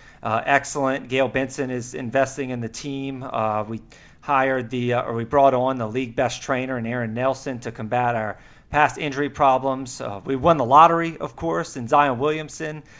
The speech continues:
Jackson Hayes, uh, Nickeil Alexander-Walker, Derek Favors, J J Redick, Lonzo Ball, Jrue Holiday. I mean, there's a bunch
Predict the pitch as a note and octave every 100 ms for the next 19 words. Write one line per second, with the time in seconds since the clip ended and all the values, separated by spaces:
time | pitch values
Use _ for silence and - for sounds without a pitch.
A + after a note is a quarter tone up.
0 | - - - C#3 C3 C#3 A#2 B2+ C3 C3
1 | B2+ B2 - - - - A#2 G#2+ G#2 G#2
2 | - - B2 C#3+ B2+ A#2+ A2+ - - -
3 | - B2 C3 C#3+ A#2+ A2 C3+ D3 C3+ D3+
4 | C3 B2+ A2+ - D3 C#3+ D3 B2+ C3+ A#2
5 | A2+ A#2 D3+ C#3+ C#3+ B2+ A#2 A2+ C#3 C#3
6 | B2+ B2+ A2+ C3 C#3 C#3+ C#3+ C#3 D3+ D3+
7 | C3+ - E3 E3+ - -